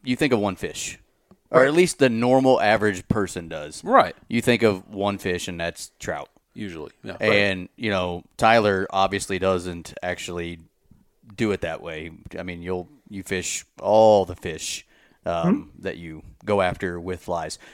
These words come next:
Speaker 1: Um, before, but hold on real quick, though, before you get into that. So you essentially have what?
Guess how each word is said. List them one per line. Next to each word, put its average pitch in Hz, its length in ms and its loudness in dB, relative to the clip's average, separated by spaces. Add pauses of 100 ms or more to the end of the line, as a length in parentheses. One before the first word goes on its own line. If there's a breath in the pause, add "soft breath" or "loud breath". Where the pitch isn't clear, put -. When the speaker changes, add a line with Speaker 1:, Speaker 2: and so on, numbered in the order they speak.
(140 soft breath)
Speaker 1:
Um, 117 320 0
before, 208 400 4
but 131 160 -4
hold 160 180 2
on 110 140 6
real 117 100 2
quick, 101 280 -4
though, 98 160 0
before 95 260 -4
you 143 120 -2
get 110 140 -2
into 104 200 -2
that. 80 320 -8 (1900 soft breath)
So 139 300 4
you 143 220 -2
essentially 160 480 4
have 110 220 4
what? 98 280 2